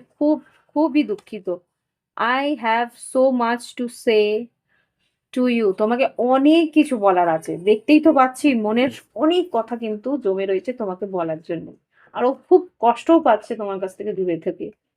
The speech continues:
বা দূরে সরে গিয়ে অন-, এরকম একটা সিদ্ধান্ত নিল। "I am tired of crying and hurting over you।" তোমার কাছ থেকে দূরে সরে গিয়ে কান্নাকাটি করে কষ্ট পেয়ে কিন্তু টায়ার্ড হয়ে গেছে। আমি,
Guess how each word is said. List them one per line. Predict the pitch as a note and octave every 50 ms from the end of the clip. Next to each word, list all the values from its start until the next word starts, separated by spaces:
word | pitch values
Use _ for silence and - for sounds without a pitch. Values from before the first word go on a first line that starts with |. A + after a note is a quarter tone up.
| _ _ -
বা | G#3+ A3+ A#3
দূরে | G#3+ G#3 G#3+ G#3+ G#3+ G#3+
সরে | - - G#3+ G3+ G#3 G#3
গিয়ে | G3+ F#3 G#3 A#3+ C4 D4+ D#4 - _ _ _ _ _ _ _ _
অন-, | - - A3+ A3+ A#3 - _ -
এরকম | A#3+ C4 B3+ B3+ B3+ C4 B3 A#3+
একটা | A3+ A#3 _ - C4 D4 E4+ - -
সিদ্ধান্ত | - A#3+ G#3 F#3+ G3 A3 G#3 G#3 G3+ G#3+
নিল। | G#3 F#3+ F3 E3 D#3 - _ _ _ _ _ _ _ _
"I | G3+ G3+ A3 A#3 B3 B3+ C4 - -
am | G#3+ G#3 G#3+ A3+ A3+ A3 - _ _ _ _ -
tired | A#3 F#3+ F#3+ G3+ G#3+ A3+ A#3+ B3+ B3
of | A#3+ A#3+ A#3+ -
crying | - G#3+ F#3+ F#3 F#3+ G3+ G#3+ A3
and | A3+ A3 G#3+
hurting | G#3 F3+ F3+ F3+ G3 A3 G#3+
over | G#3 G3 F#3 F#3+ F#3
you।" | F3 E3 - - _ _ _ _ _ _ _ _
তোমার | A#3 A#3+ B3+ C4 B3+
কাছ | B3+ B3 B3 -
থেকে | - A#3 A#3+ A#3
দূরে | G3+ A3 A3 A3+ A#3+
সরে | A#3+ - A3 G#3+ G#3+ G#3
গিয়ে | G3+ G#3 G3 F#3
কান্নাকাটি | _ F#3+ G3 G#3+ A3+ A#3 A3+ A#3 G#3+ A3 A3 G3+
করে | G#3 G3+ G3 F#3+ F#3 F#3 _ _ _ _ _ _ _ _ _
কষ্ট | A3 A#3+ A#3 - - C4+ A#3+
পেয়ে | - A3 G#3 G3+ F#3+
কিন্তু | G3+ G3+ G#3 G#3+ - C#4+ C#4+ - _
টায়ার্ড | - E3 E3+ G3 A3+ A#3 A3
হয়ে | A#3+ G#3+ G3
গেছে। | G3 F#3 G3 G3
আমি, | F#3 G3 G#3+